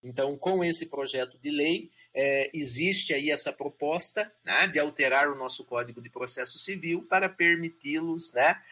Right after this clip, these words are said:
ou permitir a eles que possam, portanto, individualmente ingressar em processos judiciais.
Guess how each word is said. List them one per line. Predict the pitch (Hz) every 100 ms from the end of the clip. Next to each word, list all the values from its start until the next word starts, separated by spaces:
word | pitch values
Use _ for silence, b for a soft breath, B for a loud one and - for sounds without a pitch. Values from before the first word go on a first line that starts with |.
| b
ou | - 135
permitir | 147 143 143 143 143
a | 131
eles | 135 156 156
que | - 151
possam, | 143 147 156 147
portanto, | 139 135 127 139 143 151 -
individualmente | 202 254 262 196 170 160 139 127 127 131 143 - -
ingressar | 147 143 127 123 120 120 131 -
em | 135
processos | 123 127 123 117 120 117 113
judiciais. | 117 113 - 120 - - -